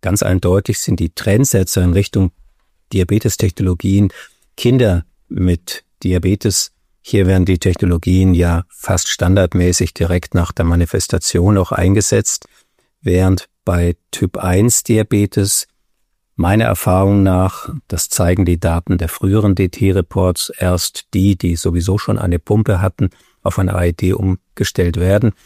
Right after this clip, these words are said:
und so langsam jetzt auch die mit einer I C T auf eine A I D,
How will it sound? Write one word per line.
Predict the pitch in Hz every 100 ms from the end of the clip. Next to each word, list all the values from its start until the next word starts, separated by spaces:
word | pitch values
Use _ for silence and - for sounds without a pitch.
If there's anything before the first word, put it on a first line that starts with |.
| _
und | - 90
so | 95
langsam | 90 117 127 107 95
jetzt | 101 -
auch | 107 87
die | - 107
mit | 104 -
einer | 98
I | 101
C | - 98
T | - 131 98 - _ _
auf | - 92 90 -
eine | 87 87 85 82 -
A | - 78 82
I |
D, | 82 87 90